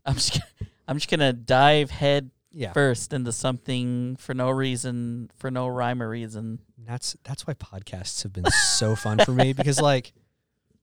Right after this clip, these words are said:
Speaker 2: you know, with, um, I feel like every podcast these days, or every topic you could possibly wanna know about, has a corresponding podcast.
Speaker 1: Oh, yeah,
Speaker 2: So,
Speaker 1: for
Speaker 2: like,
Speaker 1: sure.
Speaker 2: I really, I mean, like,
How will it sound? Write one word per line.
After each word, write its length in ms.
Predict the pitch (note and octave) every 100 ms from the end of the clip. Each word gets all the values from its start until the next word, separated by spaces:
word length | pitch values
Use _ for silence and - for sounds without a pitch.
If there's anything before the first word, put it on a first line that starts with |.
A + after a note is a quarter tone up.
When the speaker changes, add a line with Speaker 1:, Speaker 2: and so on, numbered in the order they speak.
| _
Speaker 2:
you 80 | C3
know, 160 | A2+
with, 260 | A#2 A2+ -
um, 560 | A2 G#2+ G2+ G2+ F#2+ F2+ _ _ _ _ _ _ _ _ -
I 40 |
feel 140 | C3+ F3
like 160 | D#3+ -
every 240 | C#3 C3+
podcast 500 | B2 A2 G#2+ G#2 F#2
these 180 | F#2+ F2
days, 600 | F2+ E2+ E2 E2+ - - _ _ _ _ _ _ - -
or 120 | D#3+ D3
every 200 | D3 E3+
topic 480 | - - C#3 A#2
you 80 | A2
could 160 | G2+ -
possibly 540 | - A#2+ - A#2+ A#2
wanna 180 | G2+ G2
know 200 | F#2 G2
about, 160 | F#2+ _ _ _ _ _ _
has 160 | - A2
a 40 |
corresponding 480 | - G#2 - G2+ F2+
podcast. 240 | F2+ F2 -
Speaker 1:
Oh, 120 | G#3+
yeah, 160 | F3 C3+
Speaker 2:
So, 140 | A#2+
Speaker 1:
for 40 | C3+
Speaker 2:
like, 140 | B2+
Speaker 1:
sure. 220 | E3 A2+ - _ _ _
Speaker 2:
I 160 | E3 A3
really, 560 | D#3+ C3+ D3 C#3+ C#3 _
I 40 | D3+
mean, 80 | D3
like, 220 | C3 -